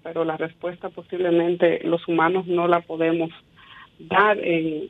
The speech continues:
en este tipo de, en este tipo de casos. Lo que sí podemos reconocer es el apoyo de la comunidad internacional.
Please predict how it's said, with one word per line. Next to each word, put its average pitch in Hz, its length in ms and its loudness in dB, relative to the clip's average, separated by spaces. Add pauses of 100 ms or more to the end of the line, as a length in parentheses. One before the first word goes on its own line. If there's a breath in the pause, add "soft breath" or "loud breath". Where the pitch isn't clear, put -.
en 156 320 -4
este 165 260 -6
tipo 151 380 -8
de, 147 240 0
en 156 160 0
este 170 200 -8
tipo 160 280 -4
de 160 100 -2
casos. 160 420 0
Lo 180 160 4
que 202 280 -2
sí 247 180 2
podemos 208 540 4 (180)
reconocer 185 800 -2 (540)
es 196 180 2 (100)
el 226 160 2
apoyo 202 420 4
de 233 100 4
la 202 100 4
comunidad 175 480 0
internacional. 175 960 -2